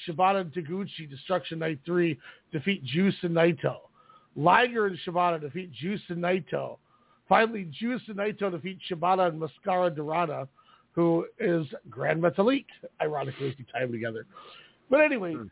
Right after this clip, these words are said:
Speaker 1: he goes and, and instead of just staying with the company with a cushy job where he could have kept just doing what he wanted to do, he, he leaves,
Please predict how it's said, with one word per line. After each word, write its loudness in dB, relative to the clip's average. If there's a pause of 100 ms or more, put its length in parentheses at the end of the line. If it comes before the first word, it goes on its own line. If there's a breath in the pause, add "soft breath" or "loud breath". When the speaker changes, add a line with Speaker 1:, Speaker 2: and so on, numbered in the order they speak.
(120)
Speaker 1:
he -2
goes -2 (240)
and, -8 (220)
and -6
instead 0
of -8
just -12
staying 2
with -2
the -4
company -2 (280)
with -6
a -6
cushy -2
job 6
where 0
he -6
could -2
have -2
kept 0
just -16
doing 0
what 6
he 4
wanted 2
to -4
do, -2 (500 soft breath)
he, -6 (100)
he 0
leaves, 4